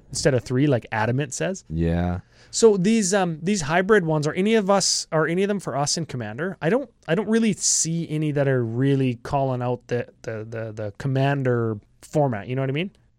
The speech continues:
Speaker 2: No, I don't really think so.
Speaker 1: Oh,
Speaker 2: I mean
Speaker 1: no, hold on. Sorry. Sorry, I interrupted.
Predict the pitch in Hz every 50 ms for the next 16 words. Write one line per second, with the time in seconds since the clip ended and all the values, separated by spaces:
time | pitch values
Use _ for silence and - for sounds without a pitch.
0 | _ _ - 80 104 110 113 120 127 135 151 170 123 123 123 117 107 101 - -
1 | 98 92 90 - - - 98 95 95 92 196 226 247 - - 202 175 185 220 233
2 | - - 151 190 220 226 214 190 170 - - 202 208 208 196 - - _ _ _
3 | _ - - - 180 170 156 151 151 156 151 160 147 131 - 135 127 123